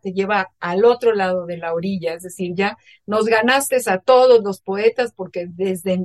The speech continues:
desde que naciste, quién sabe qué pasa en Tabasco, pero no sé si es el acento, la, si es el, el,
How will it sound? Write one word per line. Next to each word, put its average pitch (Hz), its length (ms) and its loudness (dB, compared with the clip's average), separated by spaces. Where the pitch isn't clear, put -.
desde 202 320 2
que 202 140 -2
naciste, 202 760 -4
quién 262 160 -4
sabe 240 200 4
qué 233 140 4
pasa 254 380 0
en 214 100 -4
Tabasco, 254 500 -2
pero 190 180 -4
no 208 100 -6
sé 214 160 -2
si 202 120 -6
es - 100 -8
el 165 120 -2
acento, 254 640 2
la, 160 280 -4
si 226 220 0
es 220 160 2
el, 175 280 -2
el, 160 300 -6